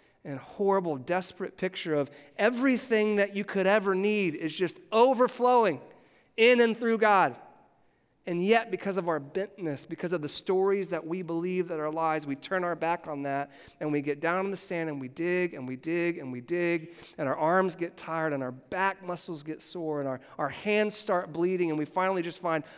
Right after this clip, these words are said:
a little teeny tiny bit of dirty water, and we take a sip, and we're okay for a few minutes, and it's back to digging, and it's back to digging, and it's back to digging, right?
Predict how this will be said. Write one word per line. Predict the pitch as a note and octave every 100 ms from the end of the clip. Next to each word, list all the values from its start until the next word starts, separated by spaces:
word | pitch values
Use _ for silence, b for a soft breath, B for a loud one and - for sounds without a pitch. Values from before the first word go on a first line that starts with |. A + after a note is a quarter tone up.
| D#3+
a |
little | E3 A3 A#3
teeny | A3+ - A3 G#3+
tiny | G3 G3 F#3+ G3+
bit | D3+ F3+ F3+
of | D#3 B2+ -
dirty | E3 F#3 F3+
water, | E3+ E3 E3 D#3+ b b b b b b -
and | D3
we | B2+
take | F3 F#3 F#3
a |
sip, | - - E3 - - _ _ _ _ _ -
and | D3
we're | D#3+
okay | D#3+ F3 D#3
for | -
a | C#3+
few | - D#3+
minutes, | D#3 D3+
and | C#3
it's | -
back | D#3 D3 -
to |
digging, | D3+ D3 C#3 B2+
and | A#2+
it's | -
back | - D#3 D#3
to | D3+
digging, | D3+ D3+ C#3+
and | C3
it's | C3
back | - D3 D3
to | -
digging, | C#3 D#3 C#3 A2+
right? | B2 E3+